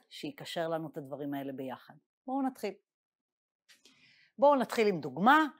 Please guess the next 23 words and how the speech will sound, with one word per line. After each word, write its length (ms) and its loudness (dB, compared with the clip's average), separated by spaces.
שתראה 580 -2
לנו 560 2
מה 260 2
אנחנו 580 -6
יכולים 380 -8
לקבל. 420 -12
הנה 160 0
מערכת, 680 -2
שלוש 420 -6
משוואות, 560 -2
שלושה 400 -6
נעלמים, 520 -2
שאותה 420 -2
אנחנו 260 -6
רוצים 380 -12
לפתור. 320 -20
אנחנו 280 2
כבר 160 4
מכירים 420 -2
את 100 -8
השיטה, 500 4
שמים 340 -4
במטריצה, 680 0